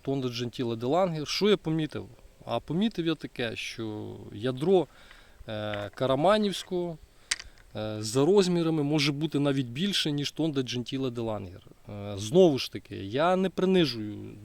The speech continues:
даний сорт, там, по-, тому що це, ну, це зовсім, е, він для інших цілей, це кондитерка. Але, ну, такий момент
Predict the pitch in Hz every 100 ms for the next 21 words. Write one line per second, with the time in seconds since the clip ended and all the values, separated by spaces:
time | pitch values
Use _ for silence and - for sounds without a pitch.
0 | 107 120 123 123 - 233 240 208 - -
1 | 95 95 95 92 90 92 92 - - -
2 | - 113 139 - 113 - 107 110 113 95
3 | - 127 185 - 151 123 - - - _
4 | - 110 110 113 165 131 151 170 - -
5 | - 147 101 98 - 156 147 139 151 -
6 | - - - - - - - - - _
7 | - 170 247 285 233 214 185 - - 202
8 | 196 202 214 214 196